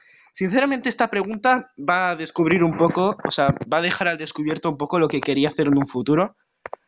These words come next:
¿vale? Pero, eh, seguramente voy a continuar con Minecraft, voy a hacer algún reto de Clash Royale, ¿vale? Y también, seguramente,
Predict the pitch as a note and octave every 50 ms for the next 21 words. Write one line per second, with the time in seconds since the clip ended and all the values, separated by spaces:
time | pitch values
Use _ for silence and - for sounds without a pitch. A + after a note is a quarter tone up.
0 | _ _ _ _ _ - C3 D3 F3 G#3 G#3 - _ _ _ F#3+ G3+ G3+ G#3 A#3
1 | - - _ - - - - _ _ _ _ _ _ _ _ _ D#3 E3+ E3 D#3
2 | D3+ D3+ D3+ D3 C#3+ C#3 C3+ C3+ C3+ C3+ C3+ - - _ _ _ _ _ _ _
3 | _ _ _ _ _ _ _ _ - - D#3 D#3 E3 F#3+ G3+ A3 A3 G3+ G#3 G3+
4 | F3+ F#3+ G3 G3 G3+ F#3+ F3 F3 G3 F3+ E3 D#3+ D#3+ D#3 D3+ - - D3 C#3 C3+
5 | C#3 D#3 F#3 F3 - G#3+ A#3+ C4 C4 - _ _ _ _ _ _ _ _ _ _
6 | _ - E3 F3 G3+ F#3 - G3+ F3+ E3 D#3 D3 D#3+ E3+ D#3+ E3 F3 F3 E3 E3
7 | D3 C3+ C3 - - E3+ F3+ F3+ F3+ E3+ E3 F3+ F#3+ F#3 F#3 G#3 A#3+ C4+ - -
8 | - C#3+ C#3+ D#3+ F#3 A3+ - - _ - - - - - _ _ _ _ - -
9 | - D3+ F#3+ G#3 A3 B3 - - _ _ _ _ _ - - - _ _ _ _
10 | _ - - - - D#3 D#3+ E3 E3+ F#3 G3 G#3+ A3+ - _ - - D#3+ D#3+ F3
11 | F3+ F#3 F#3+ F#3+ F#3+ F3 F3+ F3+ F#3 - G#3 -